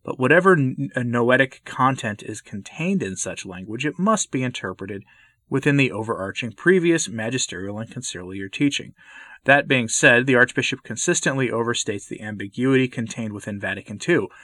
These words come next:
and equally consistently overlooks the clarity contained in Vatican two, often in opposition to the very issues that the Archbishop is so concerned about, such as modernism. Furthermore,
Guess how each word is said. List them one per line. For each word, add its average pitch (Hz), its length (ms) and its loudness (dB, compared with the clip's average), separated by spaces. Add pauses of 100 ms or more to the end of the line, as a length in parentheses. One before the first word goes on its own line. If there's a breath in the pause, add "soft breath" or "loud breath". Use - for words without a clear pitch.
(300 loud breath)
and 143 120 2
equally 202 340 6
consistently 120 680 -4
overlooks 123 440 -2
the 147 80 -4
clarity 113 440 -4
contained 104 500 -8
in 120 80 -4
Vatican 98 400 -8
two, - 320 -6 (480 soft breath)
often 143 400 2
in 156 120 0
opposition 117 680 0
to 117 140 -4
the 110 80 -2
very 104 360 -2
issues 107 380 -6
that - 120 -12
the - 120 -8
Archbishop - 680 0
is - 140 -6
so 104 160 -4
concerned 165 420 2
about, 117 300 2 (100)
such - 260 -14
as 107 120 -10
modernism. 110 680 0 (760)
Furthermore, 139 580 2